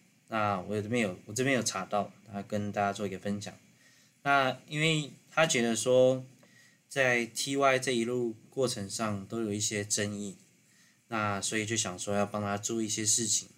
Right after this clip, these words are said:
他就想要，T-，B C W就想帮T Y做一些事情。那毕竟他们是同一个公司，都是混血儿嘛。那所以上台表演完的时候，他就也没想太多，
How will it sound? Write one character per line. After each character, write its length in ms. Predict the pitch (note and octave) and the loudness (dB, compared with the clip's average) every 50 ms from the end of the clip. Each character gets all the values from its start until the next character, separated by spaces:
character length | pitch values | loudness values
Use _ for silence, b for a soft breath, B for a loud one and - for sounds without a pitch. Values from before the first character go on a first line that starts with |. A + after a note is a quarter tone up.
| _ _ _ _ - | _ _ _ _ -2
他 100 | A#2 A#2+ | 0 0
就 120 | B2 C3 | 2 2
想 180 | A#2+ - G#2+ F#2+ | 2 2 0 0
要 180 | G2+ G2+ - - - | -2 -4 -6 -8 -10
，T-，B 340 | - C3 B2 B2+ - C#3 | -10 -10 -8 -4 -2 -2
C 120 | C#3 C#3 C#3+ | 0 2 2
W 240 | D3 D3 C#3 C3+ A2+ | 2 2 2 2 0
就 100 | A#2 A#2 | 0 0
想 200 | - G2+ F#2 F2+ | 0 -2 -2 0
帮 280 | G#2 G#2 G2+ G#2 G#2 B B B B B B B | 0 0 0 0 -4 B B B B B B B
T 140 | - - A#2+ | -8 -6 -2
Y 180 | A#2 A2+ A2 G#2+ | 0 0 0 0
做 140 | A2 A2+ G#2+ | 0 -2 -4
一 40 | |
些 120 | G#2 A2 A2 | -2 -2 0
事 200 | A2 - A2+ G#2+ | 2 2 2 0
情。 200 | - - - - - b b b b b - | -2 -4 -4 -6 -14 b b b b b -4
那 220 | A#2 G#2+ G#2 G#2 | -2 0 0 0
毕 120 | G2+ A#2+ | 0 0
竟 120 | A#2 A#2 A2 | -2 0 0
他 100 | A#2 A2+ | 0 0
们 120 | A2+ G#2+ | -2 -2
是 100 | G2+ A#2 | -2 -4
同 200 | G#2+ - G#2 F#2+ | -4 -4 -6 -6
一 40 | F#2 | -6
个 80 | F#2+ G2+ | -6 -6
公 220 | G#2 G2+ G2 G2 | -6 -4 -4 -4
司， 160 | F#2+ G2 G2 | -4 -6 -6
都 100 | G2 G#2+ | -6 -4
是 160 | G2 - A2 | -4 -4 -4
混 220 | G#2 G#2 G#2+ G2 F2+ | -4 -2 -4 -4 -4
血 200 | - - F2+ F#2 | -4 -6 -6 -12
儿 60 | F2+ - | -18 -20
嘛。 140 | - - - _ _ _ B B B B B B B B B B B B B B B B | -20 -20 -20 _ _ _ B B B B B B B B B B B B B B B B
那 280 | - C3 B2+ B2 A#2+ A#2+ | -2 0 2 2 2 2
所 180 | - - C#3+ | 2 2 4
以 240 | C#3+ C3+ B2+ A#2+ A#2+ | 4 4 2 0 -2
上 260 | - - - D3 C3+ | -2 0 2 2 2
台 180 | A#2 B2+ A#2+ A2+ | 2 2 2 2
表 200 | A2 A#2+ A#2 B2 | 4 4 4 4
演 100 | B2+ A#2 | 4 4
完 140 | G#2 G2 G2 | 2 2 0
的 100 | G2+ G2 | 0 -2
时 160 | - - G#2 | -2 -2 -2
候， 200 | G2+ A2 G#2+ G#2 | 0 0 0 0
他 160 | G2+ A2 G#2+ | 0 -2 -2
就 120 | G#2 A2 G#2 | 0 0 0
也 120 | G2+ F#2+ | 0 -2
没 180 | F2+ F#2 G2 G2+ | -4 -4 -2 -2
想 200 | - - F#2+ F#2 | -2 -2 -2 -6
太 180 | - G#2 G2 | -4 -4 -4
多， 280 | F#2+ - G2 F#2+ G2 | -2 -4 -6 -6 -6